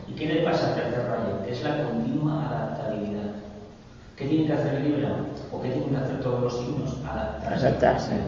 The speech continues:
Speaker 1: ¿Quién es más inteligente en estos tiempos y en el pasado? El que se adaptaba a las circunstancias.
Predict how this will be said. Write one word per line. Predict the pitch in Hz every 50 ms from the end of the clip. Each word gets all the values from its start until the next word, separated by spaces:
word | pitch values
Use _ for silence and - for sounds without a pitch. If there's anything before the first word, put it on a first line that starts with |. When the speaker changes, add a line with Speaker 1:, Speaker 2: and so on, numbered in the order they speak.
| - - - - - - - - - - - - -
Speaker 1:
¿Quién | - 165 170 180
es | - -
más | - 170 156 156
inteligente | 151 143 135 143 139 135 143 151 151 147
en | 147 143
estos | 143 143 - - - - -
tiempos | - 123 - 127 127 127 123 - - - 123
y | 120
en | 123 127 127
el | 127
pasado? | 123 127 131 127 123 - - 127 -
El | - - - -
que | -
se | - -
adaptaba | - - - - - - - - -
a |
las | - - -
circunstancias. | - - - - 208 196 196 - 202 202 196 - - - - -